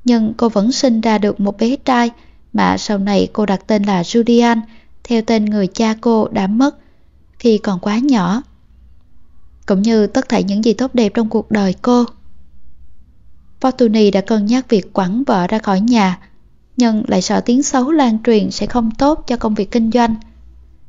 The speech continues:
Sẽ chẳng ai mua mũ từ một gã đàn ông bị vợ cấm sừng. Hai thứ đó không thể đi được với nhau.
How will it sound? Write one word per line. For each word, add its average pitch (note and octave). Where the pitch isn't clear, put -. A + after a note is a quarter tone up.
Sẽ -
chẳng G3+
ai A#3
mua G3+
mũ G3
từ B3
một F#3+
gã G3
đàn A#3
ông G#3
bị G3
vợ F#3+
cấm A#3
sừng. G3
Hai B3+
thứ C4+
đó C4
không A#3+
thể G#3
đi B3
được A3+
với B3+
nhau. A#3+